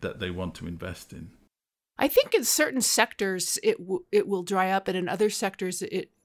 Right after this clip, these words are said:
Speaker 2: it won't, because, you know, today's A I systems are very useful, and we are getting a better understanding of what their limitations are. So I B M thought that it would be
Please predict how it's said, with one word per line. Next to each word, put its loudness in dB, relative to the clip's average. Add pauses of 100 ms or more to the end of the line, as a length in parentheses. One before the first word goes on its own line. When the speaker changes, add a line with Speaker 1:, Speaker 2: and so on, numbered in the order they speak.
Speaker 2:
it -4
won't, -6
because, -4
you 0
know, -6 (220)
today's 2
A 2
I 4
systems -4
are 2
very -2
useful, -8 (680)
and 0 (240)
we -2
are 2
getting 0
a 0
better -2
understanding 0
of -4
what -4
their -2
limitations -6
are. -8 (420)
So 4
I 6
B 0
M 2 (380)
thought 8
that 2
it 2
would -4
be -4